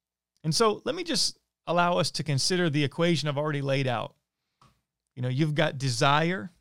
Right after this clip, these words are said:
which then will lead to obedience, which will then lead to God's power and ability.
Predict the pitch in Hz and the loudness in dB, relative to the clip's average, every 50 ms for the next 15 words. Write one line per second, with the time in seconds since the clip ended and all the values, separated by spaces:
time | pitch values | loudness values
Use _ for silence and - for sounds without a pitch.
0 | _ _ _ _ _ _ _ _ _ _ _ _ _ _ _ _ _ _ - 139 | _ _ _ _ _ _ _ _ _ _ _ _ _ _ _ _ _ _ -12 -12
1 | 135 - - 160 156 175 175 156 156 147 123 113 _ _ _ _ _ _ _ _ | -12 -4 0 0 2 2 2 0 -2 -2 -4 -6 _ _ _ _ _ _ _ _
2 | 139 147 165 170 170 139 - 156 151 - 131 120 113 - 160 165 180 180 190 185 | -2 0 0 0 0 -2 -4 -6 -6 -6 -8 -8 -4 -2 -2 -2 0 -2 -2 -4
3 | 185 190 - - - - - _ _ _ _ _ _ _ _ _ 139 135 127 - | -4 -2 0 0 0 -2 -6 _ _ _ _ _ _ _ _ _ -16 -16 -12 -8
4 | 139 143 131 120 156 156 160 156 147 143 147 147 151 135 - - 127 120 135 131 | -6 -6 -2 -2 0 0 0 0 0 0 0 -2 -2 -2 -4 -6 -4 -2 0 0
5 | 131 131 127 - - - - - 143 143 143 147 147 147 143 143 143 - - _ | 0 -2 -4 -6 -12 -12 -4 0 2 2 2 2 2 0 -2 -2 -4 -6 -12 _
6 | _ _ _ _ _ _ _ - 135 127 123 117 127 127 127 123 110 - 113 104 | _ _ _ _ _ _ _ -8 -6 -6 -4 -4 -6 -6 -6 -6 -8 -10 -14 -16
7 | 107 113 | -18 -20